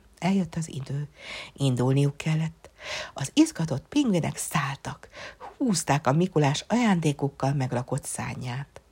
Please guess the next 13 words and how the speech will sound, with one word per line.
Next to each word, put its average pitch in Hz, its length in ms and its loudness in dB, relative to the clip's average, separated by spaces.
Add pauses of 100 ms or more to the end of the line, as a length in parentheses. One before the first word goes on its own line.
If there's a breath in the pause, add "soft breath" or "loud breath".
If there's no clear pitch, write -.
(440 loud breath)
Leszálltak 143 640 2
a - 40 -10
háztetőkön, 165 1040 -6 (520 soft breath)
kuncogva - 640 -6
lecsúsztak - 680 -8
a - 100 -14
kéményeken, 147 880 -8 (580 loud breath)
ajándékokkal 185 840 6
a 139 60 -4
szárnyuk 175 520 0
alatt 143 360 -8
és 143 220 -10
csőrükben. 135 840 -10